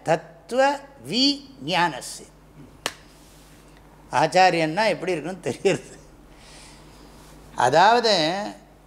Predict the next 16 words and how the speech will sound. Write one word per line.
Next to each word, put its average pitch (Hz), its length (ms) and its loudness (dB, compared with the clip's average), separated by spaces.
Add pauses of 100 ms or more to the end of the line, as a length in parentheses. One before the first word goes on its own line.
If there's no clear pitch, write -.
(400)
தத்துவத்துல 233 600 0
சுத்த 196 800 -4
தத்துவம்னா, 151 600 -4 (240)
அப்ப 160 180 -2
அசுத்த 180 380 2
தத்துவம் 165 420 -2
என்னது? 139 200 -2 (2500)
இப்ப - 220 -12
சுத்த 113 320 -2
தத்துவம்னு 175 360 0
ஒண்ணு 185 280 -2
போட்டாலே 180 540 4
உடனே 180 320 -2
சந்தேகம் 165 320 0
வருமா, 156 240 2
வராதா? 135 320 4